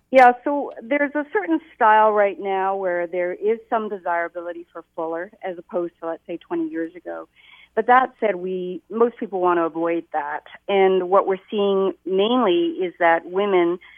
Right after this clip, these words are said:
uh, young women especially, want a bit more symmetry in their lips. They want, uh, better proportion. So the mathematical proportion of a perfect lip, if we were to give it a mathematical number, is one for the upper lip and one point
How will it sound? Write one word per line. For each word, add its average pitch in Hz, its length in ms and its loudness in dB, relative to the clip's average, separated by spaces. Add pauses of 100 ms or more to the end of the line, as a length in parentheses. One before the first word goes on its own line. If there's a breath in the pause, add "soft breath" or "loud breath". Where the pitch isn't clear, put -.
(280 loud breath)
uh, 180 60 4
young 196 300 4
women 175 220 6
especially, 165 420 -2
want 175 220 4
a - 20 -4
bit 175 160 -4
more 190 280 -2
symmetry 170 400 -2
in 165 60 0
their 165 140 0
lips. 165 280 -2 (140)
They 170 120 -2
want, 170 400 0 (340 soft breath)
uh, 170 340 4 (180)
better 196 180 2
proportion. 175 840 -4
So 208 60 -2
the 202 120 -2
mathematical 214 720 2
proportion - 640 -6
of 170 100 0
a 165 200 0 (420 soft breath)
perfect 226 420 2
lip, 196 360 2 (100)
if 196 180 -2
we 185 120 -2
were 175 100 0
to 170 80 -4
give 202 220 4
it - 240 0
a 180 160 -2
mathematical 175 640 2
number, 165 320 0
is 165 140 -6
one 190 460 4
for 208 140 -2
the 175 140 0
upper 165 220 -2
lip 156 180 -2 (420 loud breath)
and 175 160 4
one 185 300 4
point 170 340 0